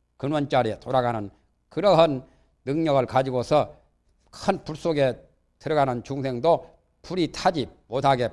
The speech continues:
불을 벗어난단 말이에요. 그러니까 견이라는 것은 불에 속하잖아요.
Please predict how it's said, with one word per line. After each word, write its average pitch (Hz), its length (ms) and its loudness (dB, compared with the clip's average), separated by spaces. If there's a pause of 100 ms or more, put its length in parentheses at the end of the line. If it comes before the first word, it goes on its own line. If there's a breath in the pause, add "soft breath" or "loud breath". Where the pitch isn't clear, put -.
(140)
불을 170 280 -4
벗어난단 123 500 -6
말이에요. 71 160 -20 (880)
그러니까 202 500 2
견이라는 208 480 8
것은 151 220 -2
불에 180 340 6
속하잖아요. 156 720 0